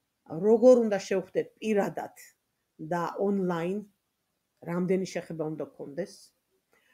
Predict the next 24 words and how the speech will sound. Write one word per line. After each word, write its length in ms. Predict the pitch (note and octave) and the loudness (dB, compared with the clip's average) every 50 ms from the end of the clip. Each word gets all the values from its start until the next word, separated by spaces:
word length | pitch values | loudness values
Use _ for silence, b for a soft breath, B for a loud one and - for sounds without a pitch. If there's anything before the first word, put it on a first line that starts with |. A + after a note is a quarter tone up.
| b b b b b _ - | b b b b b _ -6
დაპატიჟება 760 | G3+ A3+ A#3+ - - C4+ - D4 A#3 F3+ G#3+ E3+ D#3 - - | -4 -4 -2 0 -2 -2 -2 -2 -4 -2 -2 -2 -2 -4 -8
და 140 | - - - | -8 -10 -12
წინასწარი 800 | - - - A3 A3+ A#3 A#3 A#3 B3 B3 - - - D3+ D3 D3 C#3+ - - | -12 -10 -4 -2 0 2 2 2 0 -2 -4 -6 -4 -4 -4 -4 -6 -8 -10
პატარა 420 | _ - E3+ F3 - F#3 E3 D3+ D3 | _ -8 -8 -6 -4 -2 -2 -2 -4
პრეზენტაციები 800 | - - E3+ E3 F#3 F3+ F3 F3 F3 E3 - F3 D#3+ D#3 D#3 C#3+ | -4 -6 -6 -4 -4 -4 -4 -4 -6 -8 -6 -6 -6 -6 -6 -6
როგორ 280 | C#3+ D3+ C#3+ D#3+ D#3 C#3+ | -6 -4 -4 -4 -4 -4
უნდა 180 | D3+ C#3+ C#3 | -4 -8 -8
ჩავატაროთ 720 | C#3 - D3+ C#3+ C#3+ D3 - - D3+ E3+ G#3 B3 C#4 - _ _ _ _ _ _ _ _ _ _ _ _ _ _ _ _ _ _ _ _ _ - | -10 -10 -12 -10 -10 -10 -10 -10 -10 -8 -8 -8 -8 -10 _ _ _ _ _ _ _ _ _ _ _ _ _ _ _ _ _ _ _ _ _ -6
და 80 | D4 D#4 | -6 -6
სამოთხ 500 | - - - B3+ B3+ B3 A#3+ A#3 - - | -4 -4 -2 0 4 4 2 2 0 -4
ნაბიჯიანი 640 | F#3+ F3+ F#3 F#3 G#3 G#3 F3 F#3 A3 A#3 A#3 C4 D#4 | -6 -6 -4 -4 -4 -4 -4 -2 -2 0 0 0 -4
შეხება 440 | - - A3+ G#3 - A3 G3+ G3+ A#3 | -4 -4 -6 -4 -2 -4 -2 -2 -2
როგორ 280 | A3 G3+ F#3 F3 G3 F#3 | -2 -2 -2 -2 -4 -4
უნდა 160 | F#3 F#3+ E3+ D#3 | -4 -6 -8 -8
გქონდეს 340 | - - G3+ G3+ A#3+ A#3+ A#3+ | -8 -10 -4 -2 -2 -4 -2
ამ 140 | G#3 F#3+ F#3 | -6 -10 -8
კლიენტთან. 480 | - G3+ E3 D3 D3 - - - - | -6 -6 -6 -8 -8 -12 -14 -14 -12
ნახეთ, 260 | - F#3 F#3 - A#3+ - A3 - _ _ _ _ | -12 -12 -10 -10 -12 -12 -14 -20 _ _ _ _
ამ 200 | - A3 A3+ B3 | -4 -2 -2 -2
კლიენტს, 380 | A#3+ - B3 B3 A#3 G3 - - | -2 0 0 2 2 0 0 -4
რომელსაც 300 | F3+ G3 F#3 F3+ - - | -6 -6 -6 -8 -6 -4
ეპატიჟებით, 580 | E3+ D#3+ E3+ G3 G#3+ D#4+ D#4 F4+ E4 F3 D#3 D3+ | -4 -4 -2 -4 -6 -4 -4 -4 -4 -4 -4 -2
ერთსაც 400 | F3 F#3+ F#3+ F#3+ - - A#3+ A#3 - | -2 -2 -2 -4 -4 -6 -8 -8 -8
კი, 200 | - - C#3 | -12 -12 -12